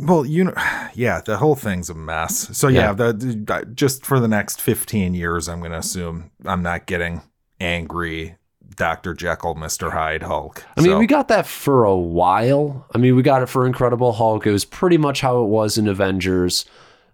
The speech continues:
Speaker 2: Age of Ultron is pretty much that, too.
Speaker 1: Right, but in Avengers, he kind of started to be able to figure, you know what I mean?
Speaker 2: He
Speaker 1: Like
Speaker 2: said he was kind of able to do it,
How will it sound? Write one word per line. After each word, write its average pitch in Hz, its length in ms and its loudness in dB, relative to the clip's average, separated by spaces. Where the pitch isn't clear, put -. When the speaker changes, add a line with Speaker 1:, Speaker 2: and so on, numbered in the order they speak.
Speaker 2:
Age 175 180 2
of 135 80 0
Ultron 110 400 2
is 85 120 -2
pretty 95 240 0
much 85 280 0
that, 80 280 0
too. 71 400 0
Speaker 1:
Right, 170 240 4
but 143 120 0
in 143 120 2
Avengers, 147 640 2
he 120 200 0
kind 135 540 -2
of 180 240 -2
started 156 640 -2
to 160 80 0
be 160 200 2
able 160 220 0
to 156 140 -2
figure, 143 460 -4
you 123 140 2
know 120 100 4
what 120 100 4
I 117 60 2
mean? 113 140 0
Speaker 2:
He 147 100 8
Speaker 1:
Like 135 80 6
Speaker 2:
said 165 220 4
he 147 100 6
was 135 120 4
kind 139 200 0
of 117 80 0
able 117 320 2
to 110 160 0
do 107 260 4
it, 104 140 2